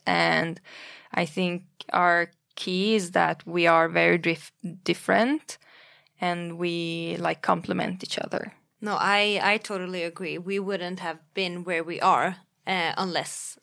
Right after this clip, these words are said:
Speaker 2: uh, we weren't family.
Speaker 1: Mm.
Speaker 2: Like, it is a family company. It started with the two of us, and then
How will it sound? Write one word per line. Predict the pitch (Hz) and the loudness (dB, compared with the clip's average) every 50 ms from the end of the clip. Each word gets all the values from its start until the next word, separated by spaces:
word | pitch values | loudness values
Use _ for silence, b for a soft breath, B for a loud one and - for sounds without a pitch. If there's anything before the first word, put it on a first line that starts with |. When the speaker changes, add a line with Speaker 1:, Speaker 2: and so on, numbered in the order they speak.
| _ _ _ - | _ _ _ -10
Speaker 2:
uh, | 185 180 165 160 156 160 160 156 156 - | -8 -8 -8 -8 -10 -10 -10 -12 -12 -12
we | 160 160 170 160 156 | -12 -10 -10 -10 -10
weren't | 156 160 165 151 143 - 180 - | -10 -10 -10 -8 -8 -10 -12 -12
family. | - - - - 170 175 160 151 98 - 185 185 - - | -12 -10 -8 -8 -8 -8 -8 -8 -8 -8 -10 -10 -12 -10
Speaker 1:
Mm. | 226 196 190 180 190 190 | -8 -6 -6 -6 -4 0
Speaker 2:
Like, | 196 202 196 190 196 | 0 2 2 2 0
it | 202 208 | 0 2
is | 214 233 240 208 | 2 2 2 2
a | 208 185 | 0 0
family | - 208 185 175 180 175 170 165 | 0 0 0 0 0 -2 -4 -6
company. | - 190 185 185 180 190 185 160 147 | -6 -6 -6 -6 -6 -6 -6 -6 -6
It | 156 | -6
started | - - - 185 185 190 190 185 | -6 -4 0 0 0 0 0 -2
with | 180 180 175 175 | -4 -6 -6 -6
the | 180 | -8
two | - - - 190 185 | -10 -8 -4 -2 -2
of | 185 190 202 233 | -2 0 2 2
us, | 247 277 311 294 - - - | 4 4 2 0 -2 -6 -6
and | - - 214 202 196 185 | -4 -4 -2 -2 -2 0
then | 196 190 185 185 175 170 175 175 180 180 165 - | 0 2 2 2 0 0 -2 -4 -6 -6 -6 -4